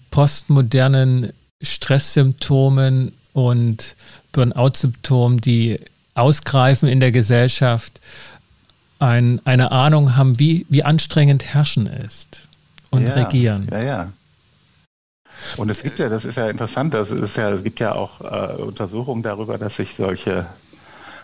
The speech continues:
Speaker 2: solche psychischen Erkrankungen auch, auch verändert haben, ne? Dass es wohl,
Speaker 1: Mhm.
Speaker 2: dass es gerade in unserer Zeit, äh,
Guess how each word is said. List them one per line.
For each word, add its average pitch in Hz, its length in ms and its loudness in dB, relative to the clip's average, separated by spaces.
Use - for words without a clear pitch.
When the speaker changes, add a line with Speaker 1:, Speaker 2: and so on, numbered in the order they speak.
Speaker 2:
solche 101 200 -6
psychischen 120 500 -4
Erkrankungen 120 720 -6
auch, - 460 -10
auch 98 160 -8
verändert 113 760 -6
haben, 82 300 -8
ne? 117 120 -4
Dass 98 160 -8
es 101 160 -12
wohl, 113 160 -2
Speaker 1:
Mhm. 98 40 -6
Speaker 2:
dass 90 160 -8
es - 180 -14
gerade 98 280 -4
in 95 160 -6
unserer 107 400 -4
Zeit, 101 560 -8
äh, 95 320 -6